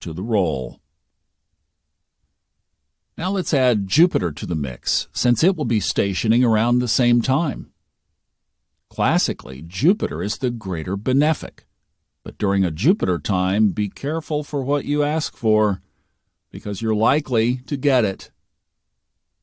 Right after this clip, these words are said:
If Jupiter is stationing near a sensitive spot in your chart, doors are likely to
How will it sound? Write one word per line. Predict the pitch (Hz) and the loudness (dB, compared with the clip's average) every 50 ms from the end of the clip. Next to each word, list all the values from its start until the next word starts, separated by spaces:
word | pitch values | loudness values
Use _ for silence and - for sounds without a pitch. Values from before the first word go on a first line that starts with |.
| _ _ _ _ _ _ _ _ _ _ _ _ - | _ _ _ _ _ _ _ _ _ _ _ _ -12
If | 95 85 - | -12 -10 -4
Jupiter | - 151 190 190 - 127 107 98 87 | 2 2 2 2 2 0 2 2 2
is | 80 76 | 0 -2
stationing | - - - - 120 135 147 131 - - 73 65 67 69 | -4 -6 -2 0 0 2 2 0 -2 -4 -4 -4 -6 -4
near | 73 87 104 95 | -2 -2 -2 -2
a | 76 71 | -2 -2
sensitive | - - - 131 131 120 - 98 90 80 - | -4 -2 0 0 0 0 0 -4 -4 -4 -4
spot | - - - 107 107 101 | -6 -2 0 0 0 2
in | 98 95 | 2 0
your | 85 78 73 | 0 -2 -6
chart, | - - - 139 135 95 73 - - - _ _ _ _ _ _ _ _ _ _ _ _ _ _ | -8 -4 -2 0 0 0 -2 -4 -10 -18 _ _ _ _ _ _ _ _ _ _ _ _ _ _
doors | - 107 110 123 135 139 147 143 147 | -2 0 0 2 2 2 0 0 0
are | 131 117 | -2 0
likely | 110 107 107 113 117 113 113 - 113 117 113 | 2 2 2 2 2 0 -2 -2 -2 -2 -2
to | - 139 131 | -2 -4 -6